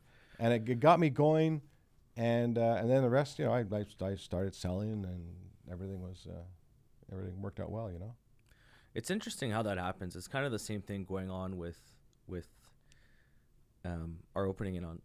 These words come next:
Speaker 2: Ontario and just how the structure is gonna come and stuff like that.
Speaker 1: Yeah.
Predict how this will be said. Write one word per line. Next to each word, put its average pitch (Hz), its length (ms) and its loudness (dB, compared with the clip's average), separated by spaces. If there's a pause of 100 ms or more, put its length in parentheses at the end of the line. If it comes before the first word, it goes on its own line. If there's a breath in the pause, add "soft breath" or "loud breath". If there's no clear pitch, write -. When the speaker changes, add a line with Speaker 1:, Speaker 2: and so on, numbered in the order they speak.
Speaker 2:
Ontario 90 640 -4
and 90 100 -10
just - 220 -10
how 107 200 0
the 90 120 -6
structure - 440 -6
is 92 100 -8
gonna 90 180 -6
come 95 340 -6 (200)
and - 80 -14
stuff - 260 -10
like 92 120 -10
that. 90 260 -4 (1300 soft breath)
Speaker 1:
Yeah. 117 260 -2